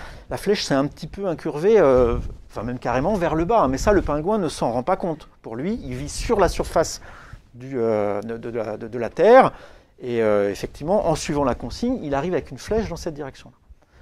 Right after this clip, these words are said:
Son copain pingouin va partir maintenant dans une autre direction. Il va partir dans cette direction-là, en gardant la flèche parallèle à elle-même.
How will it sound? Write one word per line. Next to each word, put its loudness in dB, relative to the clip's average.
Son 10
copain 6
pingouin 2
va -6
partir 4
maintenant 4
dans 2
une 0
autre 4
direction. -10
Il -20
va -20
partir -4
dans -2
cette -4
direction-là, -4
en -6
gardant 0
la 2
flèche -4
parallèle 8
à 8
elle-même. -2